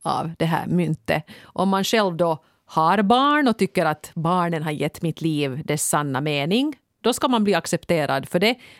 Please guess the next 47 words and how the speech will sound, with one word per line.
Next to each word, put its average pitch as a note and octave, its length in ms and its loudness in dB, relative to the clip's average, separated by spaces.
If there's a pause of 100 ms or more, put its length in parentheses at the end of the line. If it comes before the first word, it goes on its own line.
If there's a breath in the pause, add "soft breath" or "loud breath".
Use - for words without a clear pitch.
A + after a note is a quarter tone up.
Men G3 400 4
man D#3+ 120 4
ska - 120 0
ju F3+ 120 2
inte F3 120 0
på F3 140 2
så, F3 200 2
på F#3+ 120 0
något G3 160 4
sätt D#3+ 140 0
basunera E3 540 2
ut A3 200 0
det D3+ 60 0
här D#3+ 120 2
som D#3 140 -2
en D#3 160 0
allmängiltig D#3 840 0
sanning D3 480 2
som E3 160 0
alla E3 360 0
borde C#3+ 340 0
ta C#3 200 0
till F3 320 2
sig D#3 280 0 (140)
och - 360 0
någon E3+ 180 4
sorts, - 380 0 (580 loud breath)
ja, F3+ 320 0 (120)
en G3+ 200 6
verklighet F3+ 800 2
som D#3+ 360 0
en F#3+ 260 2
del D#3 200 2
då E3 80 2
bara E3 280 0
inte F3 260 -4
har C#3+ 280 2
blivit F3+ 300 2
frälsta A3+ 520 0
till C3+ 340 -6
ännu. D#3 600 -4
För A#3 80 2
det C4+ 80 2
här E4+ 140 2
är E4+ 80 0
min E3+ 420 0
verklighet. - 760 -4